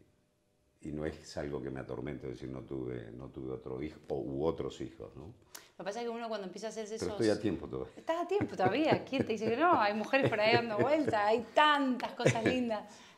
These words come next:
Speaker 2: No, pero yo creo que uno también va en el, en el camino que va eligiendo en su vida y en esa planificación familiar que existe y está buenísimo tenerla y charlarla con, con su pareja.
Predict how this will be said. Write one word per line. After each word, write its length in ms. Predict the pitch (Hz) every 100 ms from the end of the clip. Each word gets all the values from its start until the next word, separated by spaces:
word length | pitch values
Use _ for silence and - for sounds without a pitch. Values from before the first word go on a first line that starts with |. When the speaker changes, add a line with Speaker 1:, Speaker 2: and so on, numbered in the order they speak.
| -
Speaker 2:
No, 200 | 233 208
pero 140 | 202 202
yo 100 | 240
creo 180 | 285
que 180 | 285 240
uno 420 | 220 240 254 - -
también 420 | 202 202 226 233
va 200 | 202 202
en 80 | 196
el, 220 | 185 175
en 160 | - 185
el 120 | 175
camino 300 | 175 185 214
que 60 | 208
va 80 | 202
eligiendo 320 | 196 220 214
en 40 |
su 140 | 214 190
vida 180 | 214 208
y 60 |
en 40 | 190
esa 200 | 196 233
planificación 540 | 202 190 196 - 208
familiar 360 | 208 196 196 202
que 80 | 196
existe 400 | 175 226 214 202
y 40 |
está 160 | 190 185
buenísimo 460 | 180 208 208 185 175
tenerla 440 | 185 196 196 185
y 60 | 165
charlarla 480 | 170 165 180 196 185
con, 200 | 175 156
con 140 | 165
su 100 | 170
pareja. 480 | 170 185 190 185